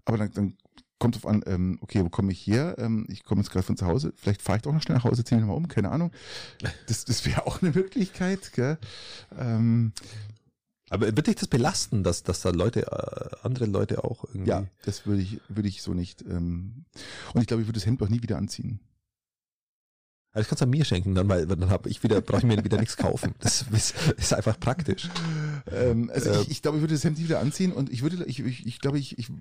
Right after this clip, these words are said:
Speaker 1: hätte, wenn ich die Möglichkeit noch habe und ich sehe es von außen beim zum Reingehen, denk so, weißt, und, ähm, du musst warten, weil vor dir andere Leute
Speaker 2: Ja.
Speaker 1: stehen, du siehst da den Kellner mit dem gleichen Hemd rumlaufen und ich denk mal, ah, nee,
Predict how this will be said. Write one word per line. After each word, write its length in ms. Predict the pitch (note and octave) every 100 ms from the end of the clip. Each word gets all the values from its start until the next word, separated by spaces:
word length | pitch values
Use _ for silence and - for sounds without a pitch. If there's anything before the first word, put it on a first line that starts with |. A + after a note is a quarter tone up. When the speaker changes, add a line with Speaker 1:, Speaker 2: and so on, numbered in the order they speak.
| - -
Speaker 1:
hätte, 260 | - C3+ -
wenn 100 | A#2+
ich 80 | C3
die 80 | B2+
Möglichkeit 560 | F3+ - - - C#3
noch 320 | A#2 A#2 - D3+
habe 340 | E3+ E3+ C3+
und 80 | G#2+
ich 100 | A2
sehe 120 | C3+
es 40 | -
von 100 | -
außen 180 | C3
beim 140 | D3+ A#2
zum 100 | A#2
Reingehen, 380 | G#2+ E3+ D#3 B2
denk 120 | A#2+
so, 100 | B2 - - - - -
weißt, 180 | C#3 -
und, 260 | B2+ -
ähm, 220 | A#2+ A#2 A2 -
du 80 | B2+
musst 180 | C3+ -
warten, 300 | G#2+ B3+ D#3+
weil 120 | B2
vor 160 | - C#3
dir 120 | B2+
andere 160 | D3 D3+
Leute 240 | C3 A#2+
Speaker 2:
Ja. 40 | C3
Speaker 1:
stehen, 140 | -
du 40 | B2
siehst 180 | E3 -
da 80 |
den 400 | A#2+ - B2+ B2 -
Kellner 180 | D3 D3+
mit 80 | B2
dem 40 |
gleichen 180 | B2 C3
Hemd 180 | F#3 D3+
rumlaufen 400 | A#2+ G#2+ B2+ C#3+
und 260 | A2 B2 - - - - - _ - -
ich 560 | - - A#2 - - - _ - - -
denk 100 | A2
mal, 80 | G2 -
ah, 300 | - A2 A2
nee, 400 | G#2+ G#2+ G#2